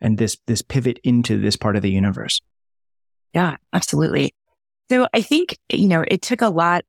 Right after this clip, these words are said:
Speaker 2: of time and experience. And then, to be really honest with you, kind of a break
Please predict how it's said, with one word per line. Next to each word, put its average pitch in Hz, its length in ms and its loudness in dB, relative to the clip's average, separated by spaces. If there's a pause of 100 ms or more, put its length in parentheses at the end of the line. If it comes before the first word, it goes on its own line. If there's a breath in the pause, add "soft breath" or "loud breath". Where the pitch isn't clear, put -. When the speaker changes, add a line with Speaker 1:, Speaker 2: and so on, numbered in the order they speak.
Speaker 2:
of 156 360 2 (460)
time 190 420 2
and 160 140 2
experience. 175 640 0 (120)
And 156 180 4
then, 156 400 2 (560)
to - 80 -6
be 180 140 0
really 214 240 2
honest 190 320 0
with 151 200 0
you, 139 300 2 (1120)
kind 233 200 2
of 233 80 0
a 220 60 2 (180)
break 160 560 0